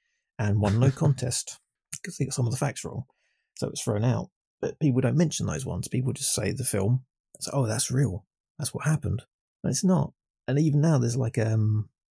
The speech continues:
Speaker 1: the new Netflix documentary about it, and that's got a new theory. There's a podcast about it with, um, Rob Reiner, like, ten part.
Speaker 2: That useless
Speaker 1: Um,
Speaker 2: bastard.
Speaker 1: <laughs> yeah, it's like a ten part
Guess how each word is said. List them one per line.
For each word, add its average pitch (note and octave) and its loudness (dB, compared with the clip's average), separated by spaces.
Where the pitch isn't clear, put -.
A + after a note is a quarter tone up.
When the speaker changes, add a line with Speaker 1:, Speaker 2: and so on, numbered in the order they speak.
Speaker 1:
the A#2+ -2
new A2+ 2
Netflix B2 -2
documentary C3 0
about B2+ 2
it, B2+ 0
and - -8
that's A2 -2
got - -4
a - -2
new A#2+ 2
theory. A#2+ 0
There's A#2+ -2
a B2 -2
podcast A2 -2
about A#2 -2
it B2+ -4
with, A#2+ -2
um, G#2 -2
Rob B2+ 0
Reiner, C3+ 2
like, - -16
ten A#2+ 0
part. A#2 0
Speaker 2:
That A#2 0
useless A#2 2
Speaker 1:
Um, A#2 0
Speaker 2:
bastard. F2+ -4
Speaker 1:
<laughs> - -20
yeah, - -6
it's - 2
like - -8
a - -14
ten B2+ 2
part B2 2